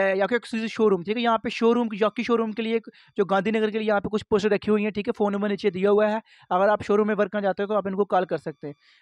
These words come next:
वहीं नेक्स्ट देखते हैं हम यहाँ पे देख सकते हैं आप कुछ कंपनी में जो है न्यू रिक्रूटमेंट निकाली गई है, देख सकते हैं आप यहाँ पे,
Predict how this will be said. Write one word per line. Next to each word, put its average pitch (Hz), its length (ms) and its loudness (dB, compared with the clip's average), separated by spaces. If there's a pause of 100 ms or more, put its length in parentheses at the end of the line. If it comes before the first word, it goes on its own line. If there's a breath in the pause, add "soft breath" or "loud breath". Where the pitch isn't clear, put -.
(120)
वहीं 226 140 2
नेक्स्ट 233 220 0
देखते 240 200 -2
हैं 240 60 0
हम 226 60 0
यहाँ 220 140 2
पे 233 100 -2
देख 220 140 0
सकते 220 200 0
हैं 220 60 4
आप 214 180 0 (960 soft breath)
कुछ - 160 -4
कंपनी 214 340 0
में 233 120 2
जो 220 120 2
है 226 100 2
न्यू 214 120 2
रिक्रूटमेंट 214 360 0
निकाली 208 320 0
गई 208 140 -2
है, 220 100 0
देख 202 120 -2
सकते 208 180 -6
हैं 220 60 -2
आप 196 80 -8
यहाँ 196 260 0
पे, 220 140 2